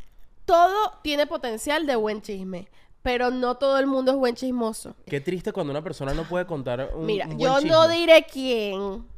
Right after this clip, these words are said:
Speaker 1: no diré quién, pero la persona que me escuche sabrá quién es.
Speaker 2: ¿Estás hablando de mí?
Speaker 1: No, no estoy hablando
Speaker 2: Ah,
Speaker 1: de ti.
Speaker 2: me,
Speaker 1: Luego,
Speaker 2: me iba a
Speaker 1: luego
Speaker 2: sentir
Speaker 1: te,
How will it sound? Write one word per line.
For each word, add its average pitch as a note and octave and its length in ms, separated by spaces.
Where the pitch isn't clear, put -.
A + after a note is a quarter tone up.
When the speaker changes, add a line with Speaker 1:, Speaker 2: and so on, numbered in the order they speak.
Speaker 1:
no F#3+ 160
diré A#3+ 260
quién, G3+ 460
pero G#3 360
la G#3+ 180
persona A3+ 380
que B3 300
me A3+ 140
escuche B3+ 360
sabrá F3+ 380
quién A3+ 340
es. D#3+ 80
Speaker 2:
¿Estás D#3 160
hablando C4 240
de D#4+ 60
mí? C3+ 180
Speaker 1:
No, B3 320
no D4 140
estoy D4+ 240
hablando C4+ 240
Speaker 2:
Ah, - 80
Speaker 1:
de A#3+ 80
ti. F#3+ 200
Speaker 2:
me, - 120
Speaker 1:
Luego, A3 160
Speaker 2:
me A#3 60
iba - 60
a - 40
Speaker 1:
luego - 160
Speaker 2:
sentir F3 100
Speaker 1:
te, C4 60